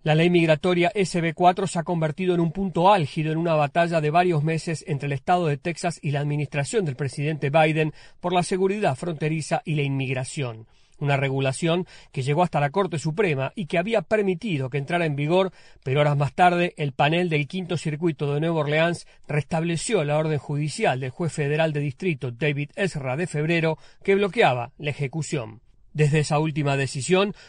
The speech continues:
un tribunal de apelaciones mantuvo en suspenso la ley respaldada por los republicanos que permitiría a las autoridades estatales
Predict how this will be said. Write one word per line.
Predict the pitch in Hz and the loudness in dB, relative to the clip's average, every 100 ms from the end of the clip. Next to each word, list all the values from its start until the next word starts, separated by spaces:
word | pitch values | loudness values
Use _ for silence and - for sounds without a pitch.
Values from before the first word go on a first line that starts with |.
| - | -6
un | 147 | -4
tribunal | 143 135 143 160 | -2 0 0 2
de | |
apelaciones | 143 165 151 139 175 170 | 0 0 -2 -2 -2 0
mantuvo | 147 147 147 208 151 | 2 0 0 0 0
en | 170 | 0
suspenso | 170 147 - 170 143 139 | -2 -4 -2 -4 -2 -4
la | 135 | -2
ley | 156 185 | 0 0
respaldada | 156 - 131 147 175 139 | -2 -4 -4 0 2 2
por | 123 | -2
los | 127 | -4
republicanos | 131 123 135 139 147 185 185 214 | -4 -6 -6 -6 2 2 2 -2
que | - 131 | -6 -8
permitiría | 127 127 120 131 165 165 | -6 -6 -8 -6 -2 -2
a | |
las | 123 | -2
autoridades | 120 120 123 135 156 135 | -6 -8 -6 -2 -2 -2
estatales | 147 139 135 160 156 151 | -6 -8 -2 2 2 0